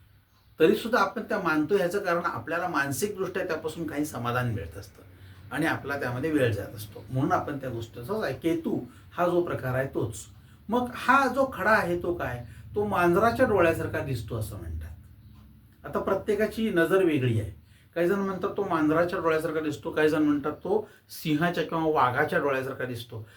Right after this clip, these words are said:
त्यामुळे त्याला कॅट्स आय किंवा काही लोक म्हणतात टायगर आय. आता काही जणांची दृष्टी वेगवेगळी आहे, त्यामुळं टायगर आय म्हणणारा माणूस आहे, अं, त्यानंतर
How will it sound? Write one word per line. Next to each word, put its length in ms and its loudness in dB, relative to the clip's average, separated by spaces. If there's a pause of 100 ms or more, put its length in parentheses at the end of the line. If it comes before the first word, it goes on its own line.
(120)
त्यामुळे 320 0
त्याला 180 2 (220)
कॅट्स 460 4 (160)
आय 300 0 (560)
किंवा 380 2 (300)
काही 220 -2
लोक 200 2
म्हणतात 320 -2 (160)
टायगर 520 6
आय. 280 -8 (420)
आता 160 -8
काही 240 -2
जणांची 320 -4
दृष्टी 400 -6
वेगवेगळी 520 4
आहे, 100 -8 (480)
त्यामुळं 340 0
टायगर 480 6
आय 160 4
म्हणणारा 400 0
माणूस 340 -4
आहे, 260 2 (460)
अं, 240 -4
त्यानंतर 520 0